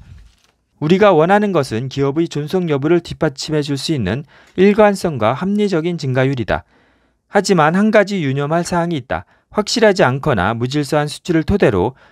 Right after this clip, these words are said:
추측의 근거에 투자 결정을 내리는 것은 결코 기업을 소유하는 것이 아니다.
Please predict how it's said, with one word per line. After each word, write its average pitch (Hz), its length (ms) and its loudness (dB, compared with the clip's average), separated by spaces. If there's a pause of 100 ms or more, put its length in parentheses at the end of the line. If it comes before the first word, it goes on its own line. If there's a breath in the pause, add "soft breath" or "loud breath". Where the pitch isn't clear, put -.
(120)
추측의 190 520 0
근거에 143 580 -2 (300)
투자 202 260 2
결정을 170 400 2
내리는 160 340 2
것은 131 380 -4
결코 135 360 0
기업을 139 360 0
소유하는 160 400 0
것이 143 220 -2
아니다. 120 360 -2